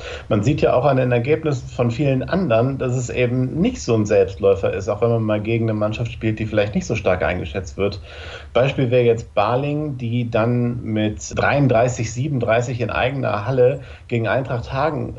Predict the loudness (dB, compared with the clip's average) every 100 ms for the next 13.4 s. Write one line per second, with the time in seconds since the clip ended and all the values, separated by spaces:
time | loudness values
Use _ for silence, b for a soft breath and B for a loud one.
0 | -12 -4 0 0 2 0 -2 -6 -2 -2
1 | 0 2 2 4 2 2 B B B -8
2 | -2 -2 -2 -14 -14 -4 -2 0 0 0
3 | -2 -4 -4 -2 -2 0 0 0 -2 -2
4 | -4 -4 -4 -4 -2 0 2 0 -2 0
5 | 0 -2 -2 2 2 2 -4 B B B
6 | 0 0 2 0 0 2 2 0 -4 -4
7 | 0 0 -2 -2 2 2 2 0 0 2
8 | 2 2 -2 -2 -2 -6 -2 0 2 0
9 | -2 0 0 2 0 0 -2 -2 0 2
10 | 2 0 -6 -14 -4 -4 -2 -6 -4 -6
11 | -4 -2 0 0 -2 -4 -2 0 0 0
12 | -2 -8 B B B 0 0 0 0 0
13 | 0 2 0